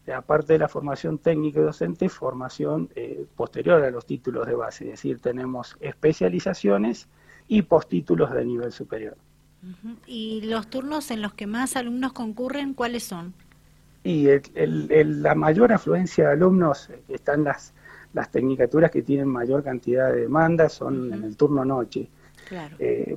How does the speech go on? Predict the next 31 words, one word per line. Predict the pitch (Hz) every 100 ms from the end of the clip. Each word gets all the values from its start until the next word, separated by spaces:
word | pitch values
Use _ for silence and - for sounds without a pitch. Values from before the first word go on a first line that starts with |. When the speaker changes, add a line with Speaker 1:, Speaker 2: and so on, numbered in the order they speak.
| -
Speaker 1:
porque | 123 123 143 135 131 123
justamente | - 175 165 175 180 175 170 180
la | 160 127
franja | - 147 151 156 - 151 147
etaria | 143 135 208 214 151 120
de | 120
nuestro | 123 120 - 135
ies | 147 165 160 - - 139
es | 139
la | 160 143
que, | 135 - - -
la | - -
que | 135
atiende | 135 165 165 170 175 175 -
Speaker 2:
Ujú. | 196 180 190
Speaker 1:
a | 127
aquel | - 151 156
adulto | 147 165 156 160
mayor | 165 160 208 214 208 185
que, | - 127 120 135
que | -
ha | 131
terminado | 160 139 139 147 165 160 151 147 147 139 139 - - _ -
el | 143 127
secundario | 139 - 139 147 160 156
hace | - 143
tiempo | - 202 202 185 - 196 180
y, | 147 131 -
y | 147 135 135 135
vio | 135 151 160
que, | 156 151 139 127